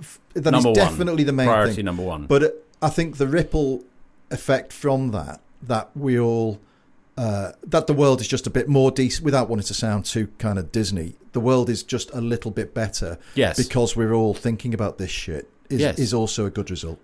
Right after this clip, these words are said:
Speaker 2: It forces, yeah, it forces reflection, and that's a good
Speaker 1: Yeah,
Speaker 2: thing.
Speaker 1: yeah.
Speaker 2: Um, and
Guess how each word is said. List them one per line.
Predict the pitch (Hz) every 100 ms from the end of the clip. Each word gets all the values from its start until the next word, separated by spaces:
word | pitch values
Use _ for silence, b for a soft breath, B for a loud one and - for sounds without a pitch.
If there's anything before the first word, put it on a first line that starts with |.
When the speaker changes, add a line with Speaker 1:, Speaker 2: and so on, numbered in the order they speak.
| _
Speaker 2:
It | 143 143
forces, | 170 151 139 127 -
yeah, | 147 85
it | 107
forces | 151 139 120 120
reflection, | - 127 - - 90
and | 90
that's | 104 -
a | 110
good | 127
Speaker 1:
Yeah, | 120
Speaker 2:
thing. | 85 69 -
Speaker 1:
yeah. | 117 110 107
Speaker 2:
Um, | 104 101 B B -
and | 110 110 104 -